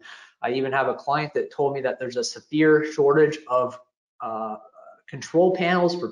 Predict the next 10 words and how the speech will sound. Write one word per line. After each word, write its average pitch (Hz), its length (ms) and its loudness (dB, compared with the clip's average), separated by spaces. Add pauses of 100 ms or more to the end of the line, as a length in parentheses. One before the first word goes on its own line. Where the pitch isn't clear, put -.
fireplaces, 175 760 2
so 131 60 -2
you 113 180 -2
can't 143 240 -10
get 131 140 -2
a 120 60 -2
gas 117 280 -4
fireplace 170 600 0
these 175 180 2
days. 175 500 4